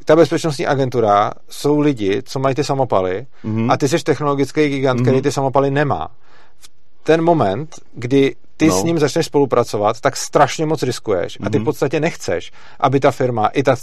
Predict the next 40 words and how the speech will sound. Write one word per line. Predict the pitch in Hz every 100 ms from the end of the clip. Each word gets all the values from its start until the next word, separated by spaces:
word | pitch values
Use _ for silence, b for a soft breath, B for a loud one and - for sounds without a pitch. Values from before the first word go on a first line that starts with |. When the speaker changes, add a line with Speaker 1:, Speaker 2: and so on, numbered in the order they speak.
| -
Speaker 1:
která | - 131
s | -
tebou | 131 131
teď | 139
spolupracovala, | - 127 120 120 - 113 101 98 135
Speaker 2:
Mhm, | 104
mhm. | 104 110
Speaker 1:
ovládla | 147 147 139 135 139
úplně | 147 151 147
všechny | 131 123 143
všude, | 135 - 98
protože | 107 123 135
potom | 147 156
ovládne | - 139 139 143
tebe. | 156 104 - b b
To, | 156
co | 156
se | 156
tobě | - 196 139
jako | 117 131
technologickému | 135 151 151 147 - 160
gigantovi | 151 143 143 147 156
Google | 147 135 160
nejvíc | 147 139 156 143
líbí | 135 165
je, | 135 85 - B B B
když | 135 147
firem | - 175 165
se | 147
samopalama | 156 180 - 113 98 98 92 107
je | - 135
tam | 165
deset | 160 135 92 85 -
a | -
Speaker 2:
Mhm. | 135
Speaker 1:
všechny | 160 160
jsou | 175 165
si | 180
přibližně | - - 170 156 160 160
equal, | 135 - 104 95